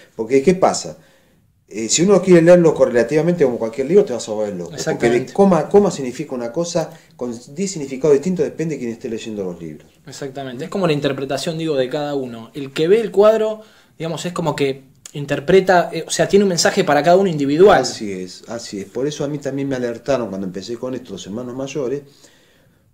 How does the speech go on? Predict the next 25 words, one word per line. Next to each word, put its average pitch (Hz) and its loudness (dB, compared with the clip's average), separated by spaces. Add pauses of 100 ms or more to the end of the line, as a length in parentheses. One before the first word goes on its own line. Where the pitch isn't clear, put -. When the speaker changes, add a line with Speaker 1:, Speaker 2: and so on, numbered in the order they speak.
(180)
Speaker 1:
Ojo, 147 2
que 123 -8
no, 156 -4
eh, 107 -4
te - 0
atempo-, 120 -2
te 123 -6
atemponga 135 0
vos, 151 6 (100)
que 110 -6
te 107 -4
pongas 143 0
delante 127 0
la 117 0
obra 151 -2
más 135 -6
importante, 127 -10
vos 175 0
que 131 -6
la 117 0
obra 117 0
en 113 -8
sí 110 -10
misma. 95 -10 (100)
Speaker 2:
Claro. 120 -20